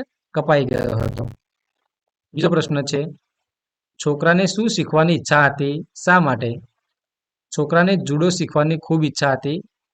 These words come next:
કારણ કે જુડો એ સ્વરક્ષણ માટેની એક કળા છે.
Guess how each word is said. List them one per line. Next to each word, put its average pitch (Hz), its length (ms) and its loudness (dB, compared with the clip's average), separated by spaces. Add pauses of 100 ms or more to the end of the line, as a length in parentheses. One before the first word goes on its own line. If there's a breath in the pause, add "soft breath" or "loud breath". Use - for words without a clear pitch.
કારણ 151 320 2
કે 185 100 2
જુડો 151 340 0
એ 180 180 0
સ્વરક્ષણ 156 680 0
માટેની 147 520 -2
એક 180 160 0 (380)
કળા 156 260 4
છે. 113 180 -6